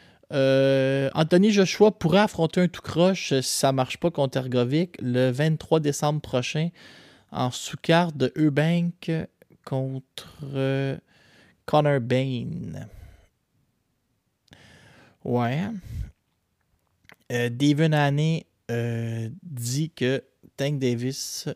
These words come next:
lui contre Tank Davis, serait le plus grand combat de l'histoire de la boxe. Et, euh... Ouais, ouais, ouais. Euh...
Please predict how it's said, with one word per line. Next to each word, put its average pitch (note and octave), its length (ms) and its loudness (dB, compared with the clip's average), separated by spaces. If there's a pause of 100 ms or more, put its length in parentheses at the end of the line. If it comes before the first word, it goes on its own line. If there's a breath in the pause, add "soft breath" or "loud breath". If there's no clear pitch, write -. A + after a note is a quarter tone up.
lui D3+ 320 2
contre C#3 260 -2
Tank C#3 180 0
Davis, C3 400 0
serait - 180 -2
le A#2+ 100 2
plus - 180 -6
grand C#3 200 2
combat B2+ 420 2
de A#2 160 -2
l'histoire D3+ 1120 4 (680 soft breath)
de A#2+ 280 2
la D3 160 8
boxe. - 800 -6 (1400 loud breath)
Et, F3 500 2 (300)
euh... C3+ 1000 -6 (3250 soft breath)
Ouais, D3+ 440 4
ouais, C#3 280 0
ouais. C#3 280 -2
Euh... C3+ 840 0